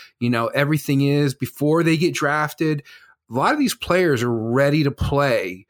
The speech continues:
um, at a high level even before they make it to the minor leagues or they make it to the major leagues. So there's no sense in just, you know, letting these guys get innings in the minor leagues anymore.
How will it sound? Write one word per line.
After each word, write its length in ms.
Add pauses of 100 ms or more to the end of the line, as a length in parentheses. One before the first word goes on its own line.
(380)
um, 240
at 100
a 40
high 280
level 640
even 260
before 360
they 140
make 180
it 60
to 80
the 60
minor 300
leagues 300
or 20
they 100
make 180
it 80
to 40
the 60
major 360
leagues. 260
So 200 (480)
there's 200
no 120
sense 440
in 80
just, 180 (140)
you 100
know, 100
letting 280
these 120
guys 300
get 220
innings 400
in 80
the 80
minor 260
leagues 300
anymore. 520